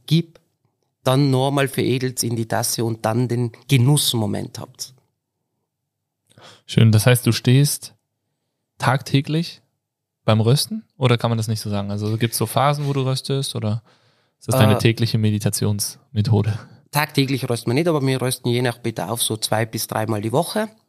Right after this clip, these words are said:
Speaker 1: Zum Beispiel, wenn ich jetzt heute nicht da gewesen wäre, hätte ich geröstet, aber jetzt ist der Thomas grad beim Rösten. Also der darf jetzt meditieren und ich bin da zum Reden. <laughs>
Speaker 2: Sehr schön. Ja, das heißt, Kaffee ist bei dir tagtäglich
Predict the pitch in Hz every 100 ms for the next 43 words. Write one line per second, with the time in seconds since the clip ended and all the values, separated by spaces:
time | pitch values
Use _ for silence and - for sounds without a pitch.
0 | - - _ _ _ _ _ - 143 127
1 | 127 139 131 131 131 123 127 123 123 117
2 | 113 - 196 180 170 165 156 147 120 -
3 | 208 - 151 147 - 127 120 120 120 127
4 | 120 127 120 123 127 110 110 107 120 113
5 | 117 104 - 107 110 - 117 143 131 131
6 | 131 127 139 123 139 135 143 - 185 202
7 | 151 156 151 160 135 139 131 151 135 113
8 | 113 113 - 113 147 - 160 120 - -
9 | - 208 175 - - - - - - -
10 | - - _ - - 151 - 107 - -
11 | - - 120 117 120 135 139 - - 143
12 | 131 127 147 156 139 - 135 131 135 139
13 | - - 131 127 131 - 127 123 -